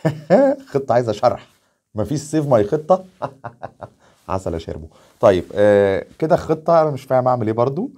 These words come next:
يعني أنا دلوقتي طالب بتفرج عليك، مش عارف أعمل أنا إيه دلوقتي. هقول لك آخر حاجة بس أقولها، خلاص، بمناسبة الخطة دي كلها،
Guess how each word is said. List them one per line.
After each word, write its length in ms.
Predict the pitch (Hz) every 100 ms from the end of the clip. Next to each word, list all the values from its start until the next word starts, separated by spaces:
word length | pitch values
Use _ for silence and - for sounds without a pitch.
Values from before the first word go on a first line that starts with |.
| _ _
يعني 120 | 92
أنا 80 | 117
دلوقتي 280 | 117 127 120
طالب 300 | 113 131 101
بتفرج 340 | 90 113 113
عليك، 320 | 95 127 - _ 123 120 113
مش 340 | 113 113 104 120
عارف 440 | 117 92 - _ _ _ _
أعمل 280 | 101 98 82
أنا 160 | 104 101
إيه 100 | 104
دلوقتي. 540 | 101 101 - 247 311 - _ _ _ _ _
هقول 200 | 82 80
لك 160 | 78 _ _ _ _ _ _ _ _ _ -
آخر 160 | 117 117
حاجة 140 | 123
بس 160 | 127 120
أقولها، 340 | 139 165 - _ _ _ 87
خلاص، 360 | 104 202 - _ _
بمناسبة 720 | - 92 95 90 90 107 104 92
الخطة 300 | 87 117 110
دي 80 | 120
كلها، 400 | 123 143 285